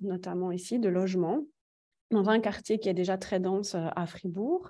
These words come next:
Et, euh, pour nous, ça, ça fait partie de ces vides urbains, dans le sens où c'est un espace qui, pendant dix ans, euh,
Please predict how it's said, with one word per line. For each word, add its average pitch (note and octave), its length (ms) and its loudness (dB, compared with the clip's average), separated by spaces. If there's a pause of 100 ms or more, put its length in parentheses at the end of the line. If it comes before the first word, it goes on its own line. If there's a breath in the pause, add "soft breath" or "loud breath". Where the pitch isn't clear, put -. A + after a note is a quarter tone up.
(680 loud breath)
Et, G3 320 8
euh, F3 80 6
pour G3+ 200 0
nous, B3 80 4
ça, B3+ 160 0
ça G3+ 160 -2
fait G#3 120 -2
partie G#3 340 0
de G3+ 80 2
ces G3+ 220 4
vides G#3 280 4
urbains, G#3+ 400 2
dans F#3+ 100 2
le F#3 60 0
sens A3 340 -4
où G#3+ 40 -8
c'est F#3+ 220 -2
un F3+ 120 0
espace G#3 340 -2
qui, - 100 -8
pendant F#3+ 260 0
dix G#3 380 2
ans, A3+ 440 2
euh, E3+ 360 2